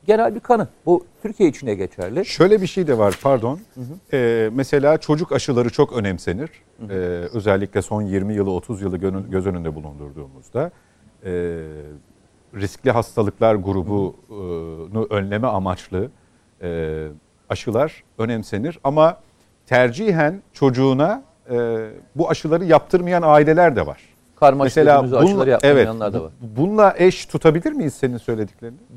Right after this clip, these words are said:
Speaker 1: Ya ben onu tutamam. Çünkü orada bir, şöyle bir durum var.
Speaker 2: Tercih
Speaker 1: Aradan,
Speaker 2: burada mesele.
Speaker 1: aradan çok, te-, tercih olarak evet ama aradan çok zaman geçmiş. Artık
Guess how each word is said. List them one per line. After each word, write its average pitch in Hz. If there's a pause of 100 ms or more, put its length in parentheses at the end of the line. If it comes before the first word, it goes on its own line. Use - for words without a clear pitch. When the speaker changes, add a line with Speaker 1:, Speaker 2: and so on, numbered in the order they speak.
Speaker 1:
Ya 220 (300)
ben 190
onu 262
tutamam. 196
Çünkü 185
orada 196
bir, 208 (180)
şöyle 190
bir 143
durum 156
var. 90 (280)
Speaker 2:
Tercih 156
Speaker 1:
Aradan, 170
Speaker 2:
burada 170
mesele. 98
Speaker 1:
aradan 185
çok, -
te-, 196
tercih 202
olarak 226
evet 160
ama 139
aradan 165
çok -
zaman 160
geçmiş. 151 (400)
Artık 139